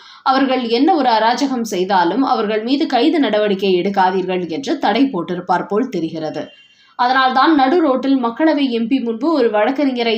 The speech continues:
தாக்கிய விவகாரத்தில் கூட விடுதலை சிறுத்தை கட்சி மீது தமிழக அரசு நடவடிக்கை எடுக்காமல் இருந்துள்ளது. ஆனால் இப்போது இந்த விவகாரம் டெல்லி மேலிடத்துக்கு சென்று விட்டதால் அடுத்தபடியாக பிரதமர் மோடி தமிழகம் வரும்போது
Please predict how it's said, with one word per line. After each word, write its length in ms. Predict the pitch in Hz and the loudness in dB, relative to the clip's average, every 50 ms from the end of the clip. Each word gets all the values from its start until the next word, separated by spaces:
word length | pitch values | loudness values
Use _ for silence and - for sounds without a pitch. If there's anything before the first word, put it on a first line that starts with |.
| 208 196 | -2 0
தாக்கிய 380 | 214 208 240 262 - 285 269 254 | 0 0 0 0 0 0 0 0
விவகாரத்தில் 600 | 208 190 196 202 214 220 208 202 202 202 180 165 | 0 -2 -2 0 0 0 0 0 -2 -2 -4 -4
கூட 220 | - 165 156 151 143 151 - - - - - - - - | -4 -4 -4 -2 -2 -2 -4 -4 -8 -14 -20 -20 -18 -8
விடுதலை 400 | 220 240 262 302 277 370 349 349 | -4 -2 0 2 2 4 4 2
சிறுத்தை 340 | - - 311 254 - 254 247 247 | 2 0 -2 -4 -2 -2 -2 -2
கட்சி 320 | 247 233 202 202 - 269 | -2 -2 -2 0 0 0
மீது 260 | 262 226 208 208 226 330 359 | 0 0 -2 -2 -2 -2 0
தமிழக 380 | 339 254 262 285 339 302 277 | 2 2 2 2 2 0 0
அரசு 240 | 269 226 226 - 240 214 | 0 -2 -2 -4 -4 -4
நடவடிக்கை 500 | 196 185 226 254 262 269 269 262 240 214 | -2 -2 -2 0 0 -2 -2 -2 -2 0
எடுக்காமல் 480 | 185 175 208 220 240 254 240 247 240 226 | 0 0 0 2 0 0 0 0 -2 -4
இருந்துள்ளது. 560 | 170 165 156 156 156 156 151 151 147 139 147 - - - - - - - - | -4 -4 -6 -6 -6 -6 -6 -6 -6 -6 -8 -10 -12 -16 -20 -20 -14 -6 -2
ஆனால் 300 | 247 269 302 302 302 294 | 0 2 2 2 2 2
இப்போது 260 | 285 294 392 381 349 | 2 2 2 2 2
இந்த 160 | 311 269 262 | 2 0 0
விவகாரம் 500 | 226 247 240 262 277 294 277 277 277 269 | -2 -2 -2 0 2 2 4 4 4 4
டெல்லி 260 | - 233 240 277 320 | 4 4 2 4 4
மேலிடத்துக்கு 540 | 277 240 233 233 226 208 226 - 220 202 214 | 4 2 2 2 0 -2 -4 -6 -6 -8 -8
சென்று 300 | - - 233 233 247 262 | -6 -6 -4 -4 -4 -4
விட்டதால் 420 | 202 196 - 196 190 208 214 277 269 - | -6 -6 -6 -2 0 2 2 2 0 0
அடுத்தபடியாக 680 | - - 269 277 330 277 262 254 240 233 226 247 294 | 0 0 0 0 0 -2 -2 -2 0 0 0 0 -2
பிரதமர் 400 | - 311 233 220 226 220 214 214 | -2 -2 -4 -4 -2 -4 -4 -2
மோடி 220 | 220 247 262 277 269 | -2 0 2 2 2
தமிழகம் 460 | 254 220 220 254 277 294 - 247 214 | 0 0 0 0 0 0 0 -2 -2
வரும்போது 500 | 175 165 180 175 180 170 156 139 143 151 | -4 -4 -4 -4 -2 -2 -2 -2 -2 -4